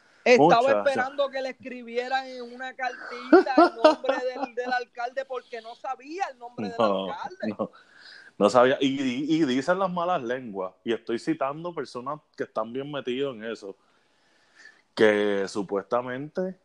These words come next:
Speaker 2: la razón por la cual él dice que lo apoya es porque él está velando la huira para tirarse para la gobernación.
Speaker 1: Ese, el Mejía es ese.
Speaker 2: Ajá.
Speaker 1: ¿Mejía es?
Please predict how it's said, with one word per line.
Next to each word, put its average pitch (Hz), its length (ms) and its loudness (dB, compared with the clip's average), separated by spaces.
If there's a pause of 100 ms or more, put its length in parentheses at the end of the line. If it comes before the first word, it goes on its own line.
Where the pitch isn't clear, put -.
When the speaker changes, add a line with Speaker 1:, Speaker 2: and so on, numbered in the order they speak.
(240)
Speaker 2:
la 117 180 0
razón 120 420 -2
por 165 140 -2
la 151 120 -2
cual 123 200 0
él 123 140 -2
dice 135 260 -2
que 156 80 -6
lo 147 80 -2
apoya 165 380 -2
es 151 80 -6
porque 135 300 -4
él 135 60 0
está 135 240 -2
velando 147 360 -4
la 143 100 -2
huira 156 260 -2
para 175 140 -2
tirarse 110 320 -4
para 127 160 -2
la 120 60 -2
gobernación. 104 680 -6 (1300)
Speaker 1:
Ese, 131 320 -12
el 127 100 -12
Mejía 131 360 -4 (100)
es 135 180 -6
ese. - 80 -20 (160)
Speaker 2:
Ajá. 110 440 2 (720)
Speaker 1:
¿Mejía 214 460 0
es? 143 100 -4